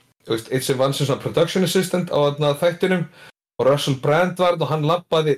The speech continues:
bak við þar sem starfsmennirnir voru og byrjaði að chatta við þá og hanga með þeim og Ellen kom í brjálu inn og segir, þú veist, þarna, þú, þú veist, bara, she,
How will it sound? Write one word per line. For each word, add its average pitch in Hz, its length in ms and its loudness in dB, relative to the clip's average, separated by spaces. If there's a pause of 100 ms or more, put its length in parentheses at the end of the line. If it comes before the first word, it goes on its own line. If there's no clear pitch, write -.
(120)
bak 151 280 -2
við 165 160 2
þar - 20 -2
sem 127 140 -8
starfsmennirnir 185 520 -2
voru 196 240 2
og - 100 -4
byrjaði 120 180 -2
að - 60 -20
chatta 185 360 -2
við 202 140 2
þá 202 120 4
og 147 80 2
hanga 190 260 0
með 214 160 4
þeim 202 160 -4 (360)
og 123 160 2
Ellen 175 360 2
kom 180 200 0
í 160 160 0
brjálu 170 460 4
inn 165 100 0
og 143 60 -2
segir, 143 320 2
þú 131 80 -4
veist, 120 140 -4
þarna, 110 180 -2
þú, 147 220 -6
þú 135 100 -2
veist, 113 160 -6
bara, 120 280 0 (560)
she, - 340 -4